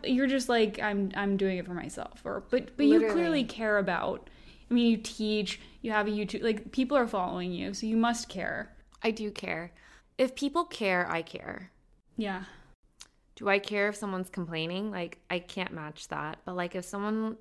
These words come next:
Speaker 2: wants to understand how to get back in touch with themselves because they have something to say, that's really fun for me to, like, try to get that out of them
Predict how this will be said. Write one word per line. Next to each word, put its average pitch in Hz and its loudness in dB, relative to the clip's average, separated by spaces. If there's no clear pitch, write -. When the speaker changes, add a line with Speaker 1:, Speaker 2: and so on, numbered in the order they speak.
Speaker 2:
wants 190 -4
to - -2
understand 190 -2
how 185 -2
to - -6
get 190 -2
back 175 -4
in 185 -4
touch - -10
with 202 -10
themselves 226 -6
because 196 -10
they 190 -4
have 175 -6
something 185 -8
to 170 -6
say, 175 -8
that's 196 -2
really 214 0
fun 170 -6
for 175 -10
me 170 -4
to, 165 -6
like, 160 -8
try 170 -10
to 165 -6
get 160 -8
that 156 -4
out 156 -6
of 156 -6
them 160 -10